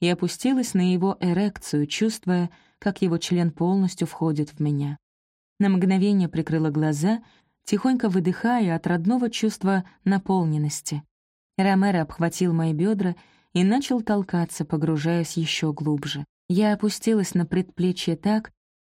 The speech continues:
что мое лицо оказалось напротив его, а волосы окружали нас, словно занавес — закрывая от внешнего мира.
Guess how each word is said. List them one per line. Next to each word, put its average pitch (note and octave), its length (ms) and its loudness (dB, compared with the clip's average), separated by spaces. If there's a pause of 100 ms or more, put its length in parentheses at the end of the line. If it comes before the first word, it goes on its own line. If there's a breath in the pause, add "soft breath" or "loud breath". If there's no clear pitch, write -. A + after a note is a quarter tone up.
что - 200 -2
мое G3+ 220 2
лицо G3 440 0
оказалось F3 640 0
напротив E3+ 520 -2
его, E3 440 0 (480 soft breath)
а F3 120 2
волосы B3+ 400 0
окружали F#3+ 760 0
нас, D#3 260 -2
словно D#3+ 400 0
занавес — D#3+ 640 -2 (300 soft breath)
закрывая E3 640 0
от G3+ 100 -6
внешнего E3 520 0
мира. D3+ 500 -2